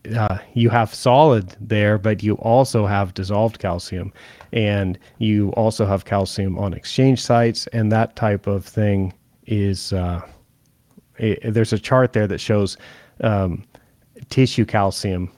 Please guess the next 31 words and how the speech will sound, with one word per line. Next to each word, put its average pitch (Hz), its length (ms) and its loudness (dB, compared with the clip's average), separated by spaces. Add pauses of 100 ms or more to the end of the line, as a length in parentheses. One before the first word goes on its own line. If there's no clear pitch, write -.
(160)
If 131 120 0
I 143 60 6
remember 147 340 4
that 107 180 -2
post 110 260 -2
right, 98 160 2
it, 101 160 -6
it 107 160 -4
shows 110 240 0
tissue 127 320 0
calcium 104 460 0
for 104 100 -6
four 117 320 2
different 104 560 -4
sand 107 340 -2
root 101 220 0
zones, 92 380 -4 (320)
one 120 200 4
of 107 120 -2
which 110 220 -2
was 98 120 -6
calcareous 107 760 0
and 98 100 -4
had 95 180 -4
lots 107 220 -2
of 92 80 -6
calcium 101 480 -2
in 95 80 0
the 90 160 -2 (320)
solid 135 440 2
phase, 104 440 -2